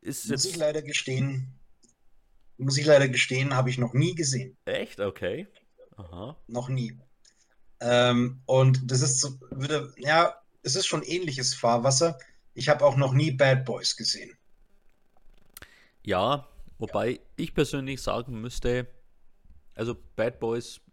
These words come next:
Speaker 1: ist nicht stark in meiner Gunst. Kann man schon mal schauen, ja. Aber ich hab den nicht in so guter Erinnerung wie Rush Hour. Vielleicht tue ich dem auch Unrecht, müsste ich mal wieder schauen.
Speaker 2: Okay.
Speaker 1: Aber, äh,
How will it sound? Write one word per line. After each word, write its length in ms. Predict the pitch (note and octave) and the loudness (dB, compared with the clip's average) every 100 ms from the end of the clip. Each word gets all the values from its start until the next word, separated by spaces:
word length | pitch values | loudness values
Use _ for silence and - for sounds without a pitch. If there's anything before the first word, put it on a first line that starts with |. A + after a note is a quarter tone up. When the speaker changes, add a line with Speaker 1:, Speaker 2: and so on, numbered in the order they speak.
| _ | _
Speaker 1:
ist 180 | A#2 A#2+ | -14 -10
nicht 400 | B2 B2 - - - _ - - | -10 -10 -16 -20 -20 _ -20 -20
stark 420 | - - G2 G#2+ A#2+ | -20 -4 0 0 -2
in 120 | G#2+ | -6
meiner 240 | G2+ G2+ | -4 -4
Gunst. 500 | G2 B2 C#3+ - - - - - - - - - - - - - - | -4 -6 -6 -12 -16 -20 -20 -20 -20 -20 -20 -20 -20 -20 -20 -20 -6
Kann 200 | - G#2+ | 2 6
man 220 | B2+ A#2+ | 8 6
schon 240 | A#2 C3 | 2 -6
mal 140 | C3+ C#3+ | -6 -8
schauen, 440 | - A2 C3+ E3 | -4 -4 -4 -6
ja. 340 | A#2+ G2+ B2+ B2 - - - - - - - - - - - - - - | 2 4 4 0 -18 -20 -20 -20 -20 -20 -20 -20 -20 -18 -20 -20 -14 -2
Aber 420 | G#2 A#2 A2+ A#2 | 2 4 4 2
ich 160 | B2 | 0
hab 160 | C3 - | -2 0
den 180 | B2 A2+ | -4 -6
nicht 320 | C#3+ - - | -6 -8 -8
in 180 | - A#2+ | -8 -6
so 180 | - B2 | -6 -6
guter 320 | C#3 C#3 B2+ | -6 -4 -2
Erinnerung 480 | A#2+ C3 C3 C#3 C#3+ - | -2 -4 -6 -8 -12 -12
wie 80 | |
Rush 300 | B2 A2+ A2+ | -2 -2 -2
Hour. 220 | - F2+ F2+ | -6 -8 -8
Vielleicht 320 | G2 G#2+ - | -6 -8 -8
tue 140 | A#2+ | -10
ich 80 | A2+ | -8
dem 140 | A#2 | -8
auch 120 | F#2+ - | -10 -10
Unrecht, 540 | C#3+ D3 C#3+ - - - | -8 -8 -8 -12 -20 -18
müsste 240 | A#2+ - | -16 -14
ich 60 | G#2+ | -12
mal 160 | A2 | -10
wieder 140 | G#2 G#2 | -10 -10
schauen. 280 | - A2 | -6 -6
Speaker 2:
Okay. 320 | C3 B2+ C3+ C3 - - - _ _ - | -6 -2 -2 -2 -10 -20 -20 _ _ -2
Speaker 1:
Aber, 560 | G#2+ G#2+ A2 A2 G#2+ | 2 2 2 2 0
äh, 40 | G#2 | -2